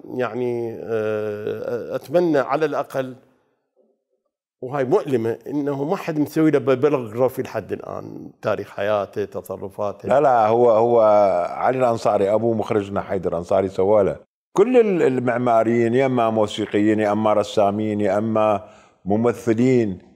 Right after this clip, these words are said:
Speaker 2: صح؟
Speaker 1: أي.
Speaker 2: أنت إيش عجب ما مثلت؟
Speaker 1: أني، آه، بإنجلترا هيك عندي محام-، محاولات بسيطة، ما أتصور، لأنه بعدين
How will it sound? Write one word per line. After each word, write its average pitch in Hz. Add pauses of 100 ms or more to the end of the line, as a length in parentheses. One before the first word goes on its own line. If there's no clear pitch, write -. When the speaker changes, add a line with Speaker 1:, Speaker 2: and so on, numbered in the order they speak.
(280)
Speaker 2:
صح؟ - (460)
Speaker 1:
أي. 98
Speaker 2:
أنت 90
إيش 120
عجب 156
ما 123
مثلت؟ 92 (680)
Speaker 1:
أني، 151
آه، 113 (360)
بإنجلترا 131
هيك 139
عندي 123
محام-، 113 (880)
محاولات 110
بسيطة، 110 (280)
ما 175
أتصور، 151
لأنه 127 (180)
بعدين 143